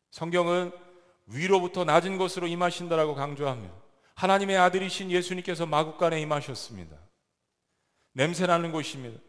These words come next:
지저분한 곳입니다. 누추한 곳입니다. 가장 천한 곳의 상징입니다. 예수님께서 이 땅에 오셔서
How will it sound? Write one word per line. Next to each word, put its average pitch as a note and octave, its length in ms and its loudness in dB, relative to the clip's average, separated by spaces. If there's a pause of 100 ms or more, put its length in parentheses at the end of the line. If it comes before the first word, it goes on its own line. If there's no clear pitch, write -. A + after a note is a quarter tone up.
(240)
지저분한 F#3 560 2
곳입니다. D3 580 -4 (360)
누추한 G3 500 2
곳입니다. C3+ 560 -4
가장 A3 500 4
천한 G#3+ 420 0
곳의 F#3 220 -4
상징입니다. C#3 720 -8 (1600)
예수님께서 F3+ 460 -2
이 F3 120 -4
땅에 F3 220 0
오셔서 D3+ 600 -6